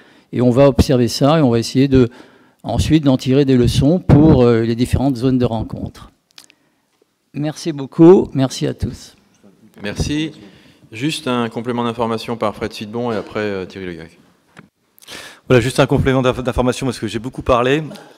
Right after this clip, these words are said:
Speaker 3: Trente secondes. Je voulais juste vous dire que, euh, nous continuons bien sûr à développer les stations Vélib, hein. Les deux dernières étaient, euh, Henri Berbus et Marceau Delorme.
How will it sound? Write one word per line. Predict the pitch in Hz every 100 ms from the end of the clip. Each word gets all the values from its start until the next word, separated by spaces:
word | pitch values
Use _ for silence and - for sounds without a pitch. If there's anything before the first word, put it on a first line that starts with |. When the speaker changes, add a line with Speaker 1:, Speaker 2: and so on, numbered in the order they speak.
| _ _ -
Speaker 3:
Trente | - 165
secondes. | - 147 135 156 117 - - - -
Je | -
voulais | 127
juste | 151 143
vous | 143
dire | 143 143
que, | - 123 120 120
euh, | - 117
nous | 117
continuons | 117 139 135 139
bien | 123
sûr | 127 - 135
à |
développer | 117 113 120
les | 120
stations | - - 123
Vélib, | 113 131 151
hein. | 131 135
Les | 113
deux | 113
dernières | 117 113 120 127
étaient, | 107 - 120 113
euh, | 104 110
Henri | 123 117
Berbus | 120 113 123 -
et | 110
Marceau | 113 -
Delorme. | 110 113 139